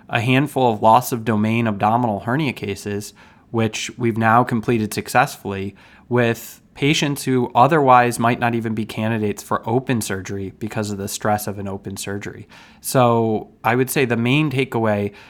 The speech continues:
is that we continue to really improve,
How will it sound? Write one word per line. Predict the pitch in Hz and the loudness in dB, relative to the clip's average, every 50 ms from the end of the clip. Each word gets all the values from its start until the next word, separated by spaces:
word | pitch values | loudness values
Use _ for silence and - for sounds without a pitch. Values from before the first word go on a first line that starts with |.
| - - - | -20 -8 -4
is | 120 113 107 110 | -4 -4 -2 2
that | 110 107 104 107 107 - - - | 2 4 4 4 2 0 -2 -4
we | 120 107 | -4 -4
continue | - 110 107 104 - - - 156 151 151 143 127 113 107 104 104 104 - - - _ - | -2 -4 -4 -4 -4 -4 -2 0 2 2 2 2 2 2 0 -2 -4 -8 -20 -20 _ -8
to | - 123 | -4 -4
really | 110 101 104 117 127 135 131 131 131 123 117 117 113 92 - - - | -4 -2 0 0 2 4 4 4 4 2 2 0 -2 -2 -4 -6 -6
improve, | 113 107 104 - - - 143 135 135 123 117 107 104 101 98 101 - | -4 -4 -4 -6 -4 0 2 4 4 6 4 4 2 0 -2 -6 -12